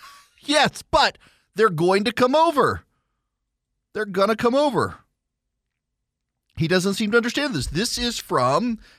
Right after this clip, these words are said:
Adam Shaw and Bill Malugin at Fox News. It was published at one forty P M today. The head of the U S Border Patrol has sent out a memo authorizing the release of illegal migrants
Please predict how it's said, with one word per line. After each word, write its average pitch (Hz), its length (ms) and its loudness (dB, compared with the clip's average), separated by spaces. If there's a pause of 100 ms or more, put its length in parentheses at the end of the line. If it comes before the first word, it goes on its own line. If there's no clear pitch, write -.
(180)
Adam 165 260 2
Shaw 185 260 2
and 196 80 0
Bill 160 140 2
Malugin 180 480 0
at - 140 -4
Fox - 420 0
News. 151 460 -2
It 151 240 -6
was 151 180 -2
published 175 960 -2 (420)
at 143 200 2
one 160 480 2
forty 196 480 0
P 185 400 -6
M 160 180 0
today. 123 500 -2 (640)
The 147 240 2
head 156 240 4
of 247 120 0
the 247 100 0
U 208 200 2
S 202 100 0
Border 156 300 -2
Patrol 131 380 -4
has 127 160 -4
sent 135 180 -6
out 165 140 0
a 208 40 2
memo 131 560 2 (520)
authorizing 185 800 2
the 180 100 0
release 151 460 -2
of 139 100 -2
illegal 131 360 -2
migrants 131 640 -2